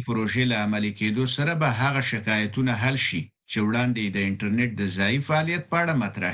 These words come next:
شوي وو. د هغه په وینا، دا پروژه به د خلکو لپاره په مختلفو برخو کې د انټرنیټ اسانتیاوې برابرې کړي. نوموړي ویلي، د دې فایبر لاین له لارې به د میدان وردګو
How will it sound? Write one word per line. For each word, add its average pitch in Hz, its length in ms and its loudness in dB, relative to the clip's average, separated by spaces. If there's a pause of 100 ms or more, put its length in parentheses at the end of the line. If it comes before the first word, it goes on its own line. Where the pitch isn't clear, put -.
(120)
شوي 80 260 -2
وو. - 80 -10 (640)
د 117 40 -2 (120)
هغه 135 220 0
په 165 120 -2
وینا، 170 260 0 (120)
دا 147 160 2
پروژه 127 400 0
به 127 100 0
د 110 60 -2 (100)
خلکو 135 340 0
لپاره 160 380 0
په 123 60 -2 (120)
مختلفو 127 540 0 (100)
برخو 123 300 0
کې 101 160 0
د - 20 2 (160)
انټرنیټ 104 460 0 (100)
اسانتیاوې 92 640 0
برابرې 73 540 0
کړي. - 180 -2 (500)
نوموړي 104 460 0
ویلي، 139 420 0 (340)
د - 20 -2 (100)
دې 139 80 0 (100)
فایبر 120 380 0 (120)
لاین 151 280 0
له 170 120 -2
لارې 170 260 0
به 139 120 2
د 123 60 0 (100)
میدان 113 360 -2
وردګو 113 480 0